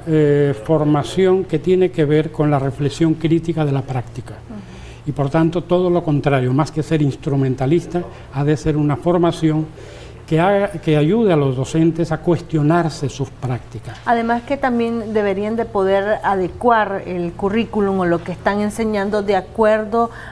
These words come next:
Speaker 2: a lo que están, eh, o al contexto en el que se encuentran y a cada estudiante.
Speaker 1: Bueno,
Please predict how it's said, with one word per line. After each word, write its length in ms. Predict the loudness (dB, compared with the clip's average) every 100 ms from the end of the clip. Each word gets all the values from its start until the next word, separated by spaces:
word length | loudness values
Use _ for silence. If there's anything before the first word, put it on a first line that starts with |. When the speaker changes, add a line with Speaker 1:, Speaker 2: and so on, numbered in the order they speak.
| 0
Speaker 2:
a 160 | 2
lo 240 | 2 -2 -4
que 80 |
están, 600 | -12 -6 -4 -2 0 0
eh, 360 | 0 0 0 2
o 260 | 4 4 4
al 140 | 2
contexto 580 | -2 -2 0 0 0 0
en 80 | 0
el 100 | 0
que 120 | -2
se 100 | -4
encuentran 600 | -6 -4 -4 -2 -4 -4
y 140 | -4 -2
a 220 | -2 -2
cada 420 | 2 2 2 0
estudiante. 800 | -4 -8 -4 -2 -2 -2 -6 -8 -10 -16 -18 -20 -12 0
Speaker 1:
Bueno, 240 | 2 2